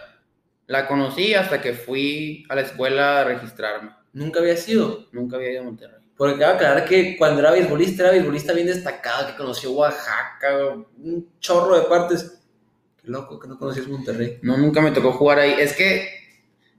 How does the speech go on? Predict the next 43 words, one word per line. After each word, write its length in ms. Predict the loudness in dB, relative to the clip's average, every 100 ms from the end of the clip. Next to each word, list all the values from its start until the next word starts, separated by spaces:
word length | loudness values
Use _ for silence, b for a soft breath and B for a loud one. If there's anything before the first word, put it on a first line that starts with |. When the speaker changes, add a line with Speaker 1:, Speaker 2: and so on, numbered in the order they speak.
| -4
Speaker 1:
vamos 160 | 0
a 60 | 4
salirnos 220 | 4 4
un 60 | 2
poquito 300 | 2 2 2
del 160 | 2
tema, 180 | 0 0
¿no? 180 | 0 0
Pero 300 | 2 2 0
en 100 | -4
Monterrey 1080 | -4 -4 -4 -2 0 0 0 -4 -8 -14 _ -4
hay 140 | 0
diferentes 840 | 0 2 2 2 2 -2 -6 -12 -2
asociaciones 540 | 0 2 0 0 0
de 100 | 0
ligas 280 | 0 0 2
de 80 | 2
béisbol, 560 | 0 -2 -4 -4 -8 -18 _ _ _ _
y 100 | -6
en 60 | -4
Monterrey 540 | -4 -4 -4 -4 -2
no 160 | -2 -4
es, 80 | -6 -14 _ _ _
no 120 | -10
hay 80 | -4
muchos 220 | -2 -2
equipos 400 | -6 -6 -6 -4
en 100 | -2
la 60 | -2
asociación 320 | -2 -4 -2
en 80 | -2
la 80 | -2
que 80 | -2
está 140 | -2
Hermosillo, 560 | 0 -2 -2 -2 0 -2
aquí 260 | -4 -6
la 100 | -6
mayoría, 720 | -4 -2 -2 0 0 -2 -10 _ _ _
entonces 320 | -12 -8 -8 -6
no 180 | -4
nos 160 | -4 -4
tocaba 360 | -4 0 0 0
competir. 580 | -8 -12 -14 -14 -14